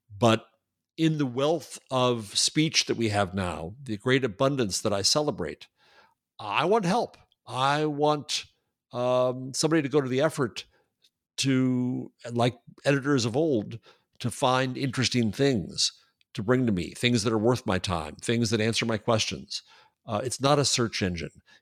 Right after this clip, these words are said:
It, it, it requires more individual care. It's about human choice. And, um, it's, uh,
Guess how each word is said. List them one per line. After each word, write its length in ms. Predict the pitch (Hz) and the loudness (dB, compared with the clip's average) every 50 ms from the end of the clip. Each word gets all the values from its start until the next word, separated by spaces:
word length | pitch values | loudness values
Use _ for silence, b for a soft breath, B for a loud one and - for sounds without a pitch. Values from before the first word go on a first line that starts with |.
| b _ - | b _ -6
It, 320 | 113 113 110 107 - - - | -2 0 0 -2 -2 -6 -6
it, 220 | 127 120 113 110 | -4 -2 -2 -2
it 120 | - 110 107 | -4 -6 -6
requires 540 | 110 110 - - 139 135 139 139 135 117 | -6 -8 -6 -2 0 0 2 2 0 0
more 400 | 101 117 120 123 123 123 123 123 | -2 0 0 2 2 2 2 0
individual 480 | 117 127 123 120 113 107 107 110 104 98 | -2 -2 -2 0 0 0 2 2 0 0
care. 400 | - - - 107 98 92 82 80 | -2 -2 0 2 2 2 2 0
It's 240 | 95 98 98 - - | -4 -4 -2 -2 -2
about 480 | 107 101 123 123 127 123 - - - | 0 2 4 4 4 2 0 -10 -20
human 540 | - 104 - - 147 143 135 131 120 110 107 | -18 -8 0 4 4 4 4 4 0 0 0
choice. 640 | - - - 113 120 107 98 78 - - - - - - b b b b b b b _ _ - | 0 0 2 2 2 0 0 2 2 2 2 2 0 -4 b b b b b b b _ _ -8
And, 520 | 101 101 101 104 101 101 101 101 101 101 - - _ _ _ _ _ _ _ - | -4 -2 0 0 0 0 0 -2 -4 -4 -6 -14 _ _ _ _ _ _ _ -6
um, 580 | 110 104 104 104 104 104 98 98 98 95 104 - _ _ _ _ _ _ _ _ _ _ _ _ _ _ _ _ _ _ _ _ _ - - - - - _ - | -2 0 0 2 0 0 -2 -2 -4 -6 -8 -10 _ _ _ _ _ _ _ _ _ _ _ _ _ _ _ _ _ _ _ _ _ -12 -12 -12 -14 -16 _ -4
it's, 640 | 117 117 117 113 98 - - - - - - - - _ _ _ _ _ _ _ _ _ _ _ - | 0 0 0 0 -2 -2 0 0 2 2 0 -2 -4 _ _ _ _ _ _ _ _ _ _ _ -6
uh, 120 | 117 - | -4 -4